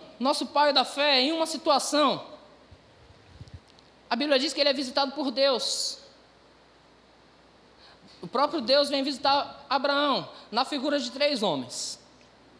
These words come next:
Poderia dizer Pai, Filho e Espírito Santo visitando Abraão. E Abraão recebe aqueles homens.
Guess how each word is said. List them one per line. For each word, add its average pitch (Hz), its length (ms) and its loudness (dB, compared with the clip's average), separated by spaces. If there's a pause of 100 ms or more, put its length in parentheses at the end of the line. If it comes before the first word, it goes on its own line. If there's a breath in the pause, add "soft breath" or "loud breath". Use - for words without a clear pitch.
(400)
Poderia 226 320 0
dizer 226 260 -2
Pai, 233 220 0
Filho 240 180 -6
e 240 40 -2
Espírito 240 300 -4
Santo 233 280 -2
visitando 233 420 -4
Abraão. 214 420 -2 (3000 loud breath)
E 220 40 -2
Abraão 302 280 4
recebe 339 500 0
aqueles 254 380 -2
homens. 247 560 -4